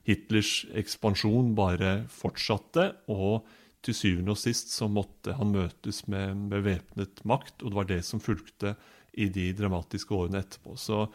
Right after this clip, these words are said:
så München var den siste redningsbøyen, eller forsøkene på å, på å, eh, komme Hitler i, i møte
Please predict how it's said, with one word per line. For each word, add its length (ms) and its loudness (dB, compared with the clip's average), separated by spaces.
så 160 6
München 400 6
var 160 8
den 160 2
siste 480 2
redningsbøyen, 1500 4
eller 160 2
forsøkene 880 0
på 240 2
å, 180 0
på 100 0
å, 320 0
eh, 400 -10
komme 400 4
Hitler 560 -4
i, 220 -4
i 40 -
møte 600 0